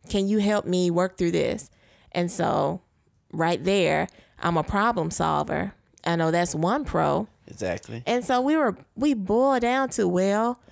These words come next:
Speaker 1: what's something, what's a way that you can help people and give people therapy in a box, give them something tangible, something they can work with,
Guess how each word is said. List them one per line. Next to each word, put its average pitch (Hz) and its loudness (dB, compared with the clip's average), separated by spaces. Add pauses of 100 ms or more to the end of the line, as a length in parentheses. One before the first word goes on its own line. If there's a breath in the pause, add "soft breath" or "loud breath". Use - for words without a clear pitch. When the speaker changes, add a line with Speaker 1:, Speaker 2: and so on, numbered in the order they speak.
(260 loud breath)
Speaker 1:
what's 262 -2
something, 294 -2
what's 254 0
a 269 2
way 254 2
that 254 -4
you 254 -2
can 196 0
help 233 -2
people 233 0 (440 loud breath)
and 165 0 (920)
give 208 2
people 220 0
therapy 220 0
in 226 0
a 202 0
box, 202 -2 (260 loud breath)
give 214 2
them 226 0
something 196 -4
tangible, 247 0
something 190 -2
they 180 0
can 175 -4
work 247 -2
with, 240 0